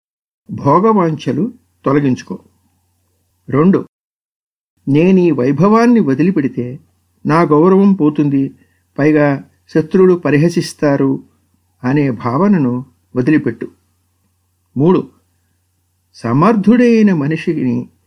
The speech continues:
ముష్టెత్తుకు బ్రతకరా అంటే ఒప్పుకోడు. ఎందుకంటే ఆ పని చేయడానికి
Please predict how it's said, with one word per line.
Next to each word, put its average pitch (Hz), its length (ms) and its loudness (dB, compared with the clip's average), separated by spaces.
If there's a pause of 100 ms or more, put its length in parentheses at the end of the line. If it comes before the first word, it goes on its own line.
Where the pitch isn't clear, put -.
(340)
ముష్టెత్తుకు 220 580 0
బ్రతకరా 170 460 0
అంటే 139 500 -4 (140)
ఒప్పుకోడు. 156 520 0 (600)
ఎందుకంటే 156 720 0 (1000)
ఆ 139 180 -2
పని 165 240 0 (100)
చేయడానికి 165 760 -2